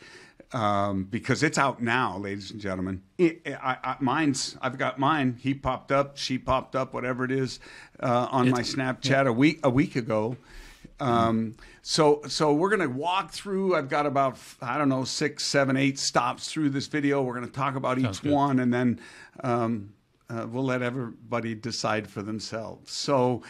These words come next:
Speaker 1: uh, a couple of guys from Center for Humane Technology. I'm not doing, uh, them the respect by announcing their names, but please go, uh, watch this video. So first stop,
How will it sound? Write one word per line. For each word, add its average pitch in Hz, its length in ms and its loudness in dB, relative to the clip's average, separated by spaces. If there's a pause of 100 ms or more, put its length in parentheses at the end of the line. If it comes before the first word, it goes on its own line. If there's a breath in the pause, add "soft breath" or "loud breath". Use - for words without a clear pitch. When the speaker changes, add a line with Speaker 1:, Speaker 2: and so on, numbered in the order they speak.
(360 loud breath)
Speaker 1:
uh, 120 360 2
a - 60 -18
couple 185 340 0
of 147 100 0
guys 156 480 0
from 131 380 0
Center 147 420 0
for 135 420 -2
Humane 135 440 -2
Technology. 127 640 -4
I'm 120 120 -2
not 117 200 -6
doing, 127 380 0 (380 loud breath)
uh, 120 320 0
them 123 400 4
the 120 120 0
respect 117 640 -2
by 113 340 -6 (100)
announcing 123 640 0
their 117 140 2
names, 113 500 0
but - 260 -10
please 117 380 0
go, 120 420 0 (480 soft breath)
uh, 110 260 -2
watch 107 460 -6
this 113 260 -8
video. 104 460 -4
So 113 260 -6
first 226 420 -2
stop, 127 460 -4